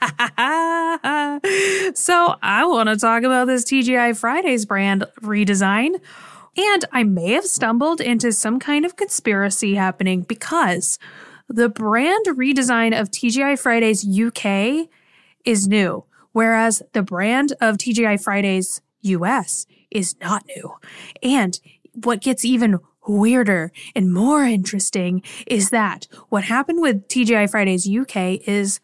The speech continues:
shocking news. They dropped the T G I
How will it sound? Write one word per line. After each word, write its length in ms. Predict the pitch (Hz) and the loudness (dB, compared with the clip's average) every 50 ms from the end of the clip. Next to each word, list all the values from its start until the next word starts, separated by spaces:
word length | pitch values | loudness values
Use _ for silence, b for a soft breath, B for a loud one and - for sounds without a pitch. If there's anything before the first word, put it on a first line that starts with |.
| _ _ _ _ _ _ _ _ _ _ _ _ _ _ _ | _ _ _ _ _ _ _ _ _ _ _ _ _ _ _
shocking 760 | - - - - - 233 240 254 - 302 311 302 302 285 247 | -12 -10 -6 -2 0 2 2 0 0 0 -2 0 0 0 2
news. 500 | 214 220 208 180 160 - - - - - b b b b b | 2 2 2 2 0 -2 -4 -4 -4 -4 b b b b b
They 280 | 208 190 190 220 294 339 | -6 -2 0 2 2 2
dropped 720 | 349 311 320 349 370 339 214 190 - - _ - - - _ _ _ _ _ _ | 2 2 2 4 4 2 2 0 -2 -6 _ -18 -18 -18 _ _ _ _ _ _
the 160 | - - 202 | -8 -6 -6
T 240 | 190 - - 247 247 | -6 -4 -2 0 0
G 200 | 214 214 214 220 | 2 2 2 2
I 400 | 214 214 196 175 156 135 220 220 | 2 2 2 0 -2 -4 -8 -10